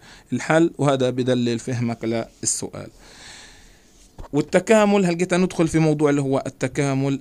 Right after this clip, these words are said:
المحدود؟ طبعًا تعريف التكامل المحدود هو عبارة عن نهاية مجموع ريمان، احنا أخذنا مجموع ريمان تجزئة نونية، فمجموع ريمان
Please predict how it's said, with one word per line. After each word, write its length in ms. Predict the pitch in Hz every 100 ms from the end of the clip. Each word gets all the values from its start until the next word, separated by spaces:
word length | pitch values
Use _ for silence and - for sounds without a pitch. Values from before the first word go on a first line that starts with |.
| -
المحدود؟ 680 | 123 123 - 123 110 107 - _ -
طبعًا 280 | 117 113 123
تعريف 380 | 123 123 147 139
التكامل 480 | - 135 147 139
المحدود 480 | 135 135 135 143 143
هو 160 | 135 139
عبارة 300 | 131 139 131
عن 260 | 120 120
نهاية 560 | 127 143 165 135 113 113 135
مجموع 420 | 135 123 147 135
ريمان، 360 | 127 123 113 117
احنا 240 | - 131
أخذنا 360 | 123 117 113 113
مجموع 420 | 117 117 135 127
ريمان 320 | 123 127 135
تجزئة 340 | 160 135 135
نونية، 400 | 139 135 117 107
فمجموع 520 | 104 127 131 131 143 135
ريمان 440 | 131 117 101